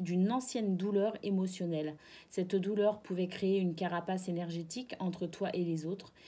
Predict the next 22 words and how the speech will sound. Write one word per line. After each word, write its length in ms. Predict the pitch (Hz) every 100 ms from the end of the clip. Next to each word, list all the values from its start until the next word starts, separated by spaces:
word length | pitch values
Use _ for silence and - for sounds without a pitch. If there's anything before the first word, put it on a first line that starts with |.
| - -
et 100 | -
cela 300 | 185 247 247
pouvait 260 | 247 226 226
provoquer 420 | 226 208 202 240
des 140 | 202
schémas 360 | 185 202 208 220
de 100 | 185
répétition 680 | 175 208 208 202 185 - 190
négatifs. 640 | 180 165 165 165 151 - _ - - - -
Tu 140 | - 190
as 40 |
déjà 260 | 180 185 202
commencé 380 | 202 185 185 190
le 120 | 175
travail 360 | - 185 185
énergétique 680 | 170 165 156 165 160 - - - - -
et 80 | -
tu 240 | - - 214
es 160 | -
invité 480 | - 269 233 226 -
à 100 | 202
continuer. 640 | 180 190 185 180 156 131